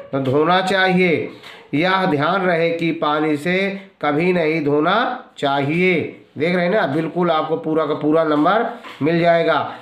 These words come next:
अगला है, फंदे कितने प्रकार के होते हैं, नाम लिखिए, तो चार सौ तिरासी पर मिल जाएगा। बिल्कुल आपको फंदे का कितने प्रकार होते हैं, चार सौ तिरासी में मिलेगा। देख रहे हैं ना,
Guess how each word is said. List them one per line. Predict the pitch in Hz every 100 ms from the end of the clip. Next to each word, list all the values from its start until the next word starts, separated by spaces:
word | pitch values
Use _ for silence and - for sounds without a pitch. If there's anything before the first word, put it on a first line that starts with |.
| -
अगला | 147 160 196 196
है, | 165 175 180 180 - - _ - _ - _ _ -
फंदे | 170 180 196 202
कितने | 196 156 185 196
प्रकार | 190 175 175 -
के | 196
होते | 190 190 190 196
हैं, | 190 185 180 135 - - 127
नाम | 143 160 180
लिखिए, | 185 180 180 180 156 110 - -
तो | 180
चार | 180 160 156
सौ | 151 175
तिरासी | 170 156 147 160
पर | 165 160 175 185 - -
मिल | 139 165
जाएगा। | 170 165 165 170 156 123 - - -
बिल्कुल | 123 160 - 180 170
आपको | 160 - 175 208 202 - -
फंदे | 151 151 160 165 165
का | 165
कितने | 165 156 156
प्रकार | 165 156 160 160
होते | 156 156 156
हैं, | 156 160
चार | 156 147 147
सौ | 165
तिरासी | - 151 147 139 156
में | 165 202 233 - - - -
मिलेगा। | 147 165 170 151
देख | 139 170
रहे | 190
हैं |
ना, | 185 -